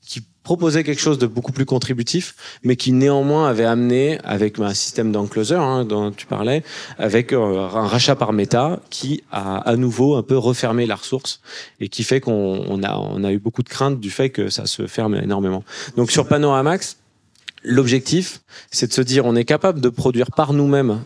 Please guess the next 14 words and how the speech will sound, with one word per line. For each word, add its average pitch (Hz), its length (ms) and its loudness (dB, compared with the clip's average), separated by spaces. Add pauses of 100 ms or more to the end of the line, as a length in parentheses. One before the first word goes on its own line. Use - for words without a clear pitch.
(180)
euh, 101 640 2
un 107 160 -2
référentiel, 107 760 0
euh, 95 420 0
de 95 140 -4
photos, 110 580 0
euh, 92 240 0
géolocalisées 104 840 2 (220)
qui 131 160 0
va 123 120 4
permettre 139 440 2
à 120 60 2
énormément 151 460 4
d'acteurs, 135 640 0